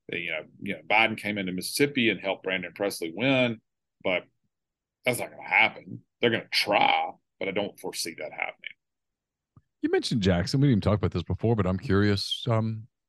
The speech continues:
Speaker 2: how concerned are you for the future of, of your city?
Speaker 1: Uh, very concerned. Of course, you know, and Jackson's my, it's where I'm raising my kids. I'm sure you look at Oxford much the same way. It's,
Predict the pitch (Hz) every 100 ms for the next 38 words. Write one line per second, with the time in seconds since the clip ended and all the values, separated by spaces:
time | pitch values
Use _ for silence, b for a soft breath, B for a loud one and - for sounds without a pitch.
0 | _ _ _ _ - 123 - 147 123 -
1 | 127 139 120 175 120 - 85 - 101 92
2 | 95 87 82 - - 87 90 _ _ -
3 | 92 - 78 - _ _ _ _ _ _
4 | _ _ 113 117 92 135 190 143 110 107
5 | 95 139 135 180 165 151 - - _ _
6 | - 151 175 214 - 208 202 185 165 302
7 | 311 311 247 220 269 226 220 - 262 190
8 | 151 143 190 175 180 170 165 147 120 135
9 | 151 - 123 113 117 127 113 - 117 117
10 | 127 131 104 101 -